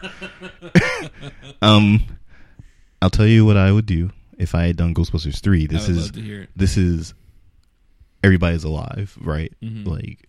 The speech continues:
Speaker 1: we still have Harold Ramis.
Speaker 2: Right.
Speaker 1: So my Ghostbusters three, gen-, like, this isn't, like, a whole, this is just a basic idea. Ghostbusters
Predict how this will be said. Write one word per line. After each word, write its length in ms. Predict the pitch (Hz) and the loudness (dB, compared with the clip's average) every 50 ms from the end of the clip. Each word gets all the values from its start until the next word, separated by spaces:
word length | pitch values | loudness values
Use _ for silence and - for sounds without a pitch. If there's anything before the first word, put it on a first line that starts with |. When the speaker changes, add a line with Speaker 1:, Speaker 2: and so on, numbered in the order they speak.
| _ _ - | _ _ -12
Speaker 1:
we 80 | 90 82 | -12 -10
still 180 | - - 85 82 | -8 -6 -4 -4
have 140 | 80 78 | -4 -4
Harold 260 | 80 85 80 73 - - | -4 -4 -4 -4 -4 -6
Ramis. 360 | 71 73 - - - - - - - - | -8 -10 -10 -10 -12 -14 -16 -18 -20 -20
Speaker 2:
Right. 240 | - 67 52 50 - _ _ _ _ _ _ _ _ _ _ - _ _ _ _ _ _ _ _ _ _ _ _ _ _ _ | -18 -18 -18 -18 -20 _ _ _ _ _ _ _ _ _ _ -20 _ _ _ _ _ _ _ _ _ _ _ _ _ _ _
Speaker 1:
So 140 | - - 90 | -16 -10 -6
my 180 | 80 80 90 85 | -2 -2 -2 0
Ghostbusters 520 | 85 85 - - - - - 69 - - | -2 -2 -4 -6 -8 -10 -10 -12 -14 -12
three, 320 | - 69 67 - - - - - - - - - _ _ _ _ _ - - - _ _ _ _ _ _ - 101 | -12 -12 -12 -12 -12 -16 -18 -18 -20 -20 -20 -20 _ _ _ _ _ -20 -20 -20 _ _ _ _ _ _ -16 -14
gen-, 220 | 90 - 107 101 - | -6 -2 -2 0 2
like, 140 | 90 92 95 | 4 4 4
this 140 | 113 - - | 4 4 4
isn't, 260 | 117 104 101 90 - | 2 0 0 -2 -2
like, 180 | 76 85 80 76 | 0 0 0 2
a 80 | 76 76 | 2 0
whole, 440 | 82 85 80 78 73 73 73 76 - - - - - - - - | 2 2 2 0 0 0 -2 -4 -6 -8 -12 -20 -20 -20 -12 -10
this 120 | 87 80 85 | -8 -8 -6
is 60 | 80 | -6
just 160 | 82 78 73 | -6 -6 -6
a 40 | 76 | -6
basic 340 | 71 69 76 76 - - 71 | -4 -4 -4 -4 -4 -6 -8
idea. 320 | 73 73 - 82 78 - - - - - - - - _ _ _ - - - - - _ _ _ _ _ _ _ _ _ _ _ _ _ _ - - - - | -6 -6 -6 -6 -6 -8 -8 -10 -14 -18 -20 -20 -20 _ _ _ -20 -20 -20 -20 -20 _ _ _ _ _ _ _ _ _ _ _ _ _ _ -20 -20 -8 -4
Ghostbusters 1000 | - 80 85 - - 85 82 - - - 80 80 80 78 80 80 - - - | -2 -2 0 0 0 -2 -2 -2 -4 -6 -4 -2 -2 -4 -4 -6 -10 -14 -20